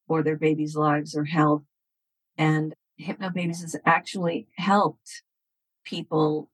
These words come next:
get through birthing with a, a better knowledge of what is going to happen, of their own choices, of how to make it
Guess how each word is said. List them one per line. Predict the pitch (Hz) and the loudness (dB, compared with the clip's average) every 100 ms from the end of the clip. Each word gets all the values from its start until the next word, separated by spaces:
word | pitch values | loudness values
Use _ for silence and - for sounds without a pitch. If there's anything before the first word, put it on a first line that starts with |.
| 175 | -8
get | 175 175 - | -6 -6 -8
through | - 175 165 160 - | -4 0 0 0 0
birthing | 160 165 - 156 147 151 - | 2 2 4 2 4 -2 -4
with | 160 165 | -8 -8
a, | 156 _ - | -10 _ -4
a | 165 | -2
better | 175 170 160 | 2 4 4
knowledge | 160 160 175 165 151 | 6 4 2 -2 -4
of | 156 | -12
what | 160 165 160 | -2 -2 -2
is | 170 - | -8 -6
going | 170 156 | 2 4
to | 147 | 4
happen, | 185 165 170 175 170 165 160 | 2 2 2 0 0 -2 0
of | 160 | 2
their | 160 156 | 2 2
own | 160 156 156 | 4 4 2
choices, | - 185 185 175 175 175 170 - | 2 2 2 -2 -2 -2 -2 -2
of | 156 | 2
how | 175 160 | 4 4
to | |
make | 156 156 139 | 2 -2 -2
it | 143 | -8